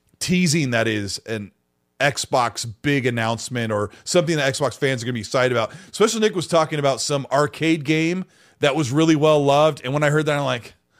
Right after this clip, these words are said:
"No, no, the last thing Xbox needs is a small, well-loved ga-, like, they need big, they need big, str-, big, strong game, big, strong game."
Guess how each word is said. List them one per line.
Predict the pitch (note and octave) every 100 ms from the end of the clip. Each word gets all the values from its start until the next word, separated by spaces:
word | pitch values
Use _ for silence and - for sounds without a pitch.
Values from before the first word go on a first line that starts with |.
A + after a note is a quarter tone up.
| _ _ _ -
"No, | D#3 C3 A#2 F#2+ F2 _ -
no, | F#3 F3 E3
the | G3+
last | G3+ B3+ C4+ B3+
thing | - C4
Xbox | G#3+ F#3 G#3 G3 -
needs | F#3 G3 F3+ - - -
is | F3 C#3
a |
small, | G3 - G3 G#3 G3+ F#3
well-loved | F#3 F3+ F3+ D#3+
ga-, | - -
like, | F#3+
they | - C4
need | C4 C4 B3 E3+ -
big, | A#3 B3+ B3+ A3+ C3+ _ _
they | -
need | A#3 C4 F#3 C3+
big, | A#3+ C4 G#3
str-, | - - G#3+ - _ F#2
big, | F#2+ E3+ G2+ - E2+
strong | - - A#2+ D#3 F#3+ G3 E3+
game, | C3 C#3 E3+ G3 D3 G2+ D#2+
big, | G3+ G3+
strong | B2+ - F3 A#3 A3+
game." | F3+ C#3+ G#2+ D#2